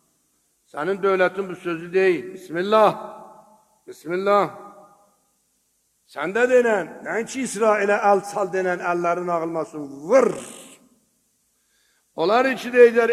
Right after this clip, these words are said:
ermənilər bizim məscidlərimizi təlvis eləyirlər, təncis eləyiblər. Bu da məsciddir, axı. Əgər zat-ı məscidə ehtiram var, axı bu da məsciddir.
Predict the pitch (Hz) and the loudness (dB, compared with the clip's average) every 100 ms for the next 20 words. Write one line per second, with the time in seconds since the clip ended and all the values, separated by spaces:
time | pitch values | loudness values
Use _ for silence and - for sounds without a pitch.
0 | 214 214 214 214 214 208 196 208 208 190 | 2 2 0 0 0 0 -2 -4 -2 -2
1 | - - 208 190 185 175 196 185 - 190 | -4 -8 -2 -2 -2 -4 -6 -8 -6 0
2 | 202 196 220 220 214 202 185 185 180 185 | 0 0 -4 -2 0 2 2 2 -2 -4
3 | 190 190 170 180 185 180 175 180 180 220 | -6 -6 -6 -10 -8 -6 -6 -8 -6 -2
4 | 254 240 - - - - 151 180 214 233 | -2 -4 -10 -20 -20 -10 -6 -6 -6 -10
5 | - - 113 98 _ _ _ _ _ _ | -14 -14 -16 -16 _ _ _ _ _ _
6 | _ _ _ _ _ _ - 131 185 208 | _ _ _ _ _ _ -18 -10 -6 -6
7 | 165 147 220 254 214 247 208 214 220 202 | -6 0 2 4 2 0 -2 0 2 2
8 | - 190 196 180 208 262 269 269 - - | -2 -4 -4 -4 -2 0 -2 -6 -12 -18
9 | - - 123 131 165 214 226 - 254 202 | -20 -18 -14 -6 -2 2 0 -2 -10 -14
10 | - 196 | -12 -12